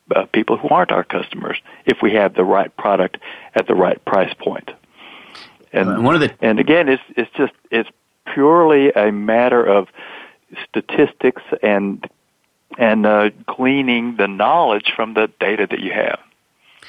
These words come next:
Speaker 2: And I just wanna pick up on that 'cause that is such an important point, 'cause one of the things that Ron and I see, and maybe it's because we do work with so many accountants,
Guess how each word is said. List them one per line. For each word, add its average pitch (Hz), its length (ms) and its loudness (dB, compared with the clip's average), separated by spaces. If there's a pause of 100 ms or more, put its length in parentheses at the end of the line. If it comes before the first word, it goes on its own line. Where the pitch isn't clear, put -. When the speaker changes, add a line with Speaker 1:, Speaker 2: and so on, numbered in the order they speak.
(320)
Speaker 2:
And 113 100 0
I 117 60 0
just 143 180 -2
wanna 123 120 0
pick - 200 -2
up 113 140 0
on 101 120 2
that 92 140 0
'cause 95 140 -4
that 113 180 0
is - 240 -2
such - 300 -2
an 123 80 0
important 92 400 -2
point, 107 200 0
'cause 95 140 -2
one 117 160 2
of 120 100 2
the 101 80 2
things 98 280 0
that - 160 -2
Ron 98 240 4
and 101 120 2
I 87 160 2
see, 82 460 0
and 92 300 2
maybe 101 240 2
it's 90 100 -2
because 90 280 0
we 101 100 2
do 98 180 4
work 98 200 2
with 92 100 2
so 98 160 2
many 92 200 4
accountants, 90 580 0